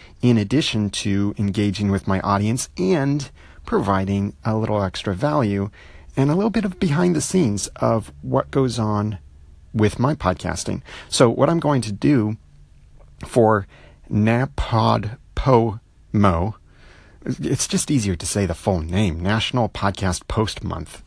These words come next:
That's so much easier than napodpomo. I, I'm probably gonna butcher the hashtag at some point, but what I'm going to do is give you an inside look at the business of podcasting, specifically my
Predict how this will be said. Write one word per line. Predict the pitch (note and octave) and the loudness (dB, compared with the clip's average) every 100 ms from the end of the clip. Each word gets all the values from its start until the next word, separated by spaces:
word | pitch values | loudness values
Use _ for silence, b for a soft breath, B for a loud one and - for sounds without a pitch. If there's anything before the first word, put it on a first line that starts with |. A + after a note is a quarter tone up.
| - | 0
That's | G#2 - | 0 0
so | C#3 | 0
much | A#2 G2 - | 0 -2 -2
easier | G2+ F#2 F2 | -2 0 -2
than | F2+ F2 B B B - | -2 -6 B B B -2
napodpomo. | G2+ G2+ - - G2+ F#2+ F2+ - - A2+ G#2+ F2+ - - G2 G2 F2 D#2+ D#2+ B B B B B | 0 0 -4 -2 0 0 -2 -8 -4 0 -2 -4 -12 -4 0 2 0 -4 -8 B B B B B
I, | A#2 | -2
I'm | - G2+ | -2 -4
probably | - A2+ F#2+ F2+ | 2 2 2 0
gonna | F2 | -2
butcher | E2 F2+ - F#2+ | -2 -4 -4 -4
the | E2 | -2
hashtag | E2 D#2+ - E2+ | -2 -4 -6 -6
at | F2 | -6
some | - F#2+ | -6 -2
point, | G2 G2 | -2 -2
but | D#3+ | 0
what | E3 | 2
I'm | G3 | 2
going | G3 E3+ | 2 0
to | C#3 | 0
do | A2+ G#2 F#2 - _ - B B B B | 0 0 0 -6 _ -20 B B B B
is | C3 A#2+ | 0 0
give | - D3 C#3 | 2 0 2
you | D3 C#3 | 0 0
an | - B2 | -2 -4
inside | - D3+ D3+ D3 B2+ | 0 0 0 -2 0
look | A2+ G2+ - - - b b b b b b - - | 0 0 -2 -12 -20 b b b b b b -20 -8
at | A#2 A2 - - | -2 -2 -4 -2
the | A2+ | 0
business | G2 A2+ A2 A2 | 2 0 0 -4
of | G#2 | -6
podcasting, | - G#2 F#2 F#2 F2 F#2+ F2+ | -4 -4 -4 -6 -4 -6 -6
specifically | - A2+ - - - A2 G2+ - b b b | -2 -2 0 -2 0 -2 -2 -8 b b b
my | G3 G#3 G3+ C#3+ | -2 2 2 0